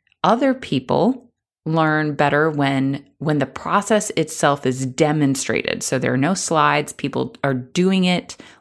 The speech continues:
live, and they go, they take notes, they kind of memorize this almost like a video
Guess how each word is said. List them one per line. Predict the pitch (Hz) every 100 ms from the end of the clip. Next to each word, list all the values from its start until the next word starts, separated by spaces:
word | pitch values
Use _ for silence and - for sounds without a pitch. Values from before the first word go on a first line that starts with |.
| -
live, | 143 151 160 156 156 151 - - - - _ -
and | 151 143 139 135
they | 139 139
go, | 139 135 -
they | 143 131
take | - 143
notes, | 165 220 226 - - - _ - - -
they | 156 143
kind | - 180
of | 139
memorize | 127 143 175 185 180 175 175
this | 160 151
almost | 147 147 147
like | 151
a | 127
video | 127 151 160 160 156 165